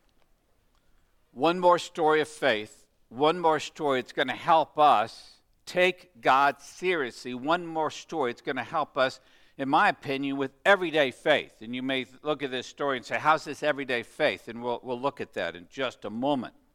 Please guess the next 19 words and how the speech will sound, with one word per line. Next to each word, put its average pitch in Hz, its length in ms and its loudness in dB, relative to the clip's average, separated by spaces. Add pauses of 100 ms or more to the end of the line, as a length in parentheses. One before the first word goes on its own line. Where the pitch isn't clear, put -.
(640)
Here's 156 200 -6
the - 60 -20
first 147 360 -6
point. 113 240 -6 (640)
Our 143 100 -2
greatest 190 540 0
strength 151 480 -4
is 131 200 -6
our 131 180 -2
dependence 120 720 -10
upon 120 420 -10
God. 107 340 2
And 104 140 -14
just 180 320 -10
that 127 200 -8
first 143 560 -6
verse, 123 460 -8
verse 120 240 -10
fourteen, 131 720 -10